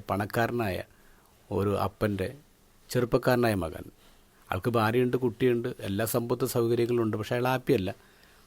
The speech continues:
അയാൾ വീട്ടിൽ പറയാതെ ഇങ്ങനെ കറങ്ങി അടിച്ച് നടക്കും, പൈസ മുഴുവൻ ദൂർത്തടിക്കും, വെള്ളം അടിക്കും, അങ്ങനെ ഒരു മനുഷ്യൻ. അങ്ങനെ totally strangers ആയിട്ടുള്ള ഈ രണ്ട് പേര് തമ്മിൽ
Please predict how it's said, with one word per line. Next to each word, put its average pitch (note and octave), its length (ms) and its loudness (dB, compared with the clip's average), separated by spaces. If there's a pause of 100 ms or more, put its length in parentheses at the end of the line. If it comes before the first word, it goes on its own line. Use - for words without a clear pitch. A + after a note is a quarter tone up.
അയാൾ G2+ 280 2
വീട്ടിൽ C#3 300 4
പറയാതെ C3 320 4
ഇങ്ങനെ B2+ 240 -2 (580)
കറങ്ങി A#2 300 4
അടിച്ച് B2 240 0
നടക്കും, A2 340 -4 (220)
പൈസ A2+ 280 0
മുഴുവൻ A#2 200 4
ദൂർത്തടിക്കും, G#2+ 540 2
വെള്ളം G#2 260 2
അടിക്കും, G#2 340 -4
അങ്ങനെ C#3 200 0
ഒരു C3 100 2
മനുഷ്യൻ. - 320 -6 (600)
അങ്ങനെ B2+ 300 2
totally C#3 440 6
strangers B2+ 600 6
ആയിട്ടുള്ള B2 460 2 (160)
ഈ A#2+ 140 0
രണ്ട് A2+ 360 0
പേര് B2+ 360 2 (340)
തമ്മിൽ A2+ 300 0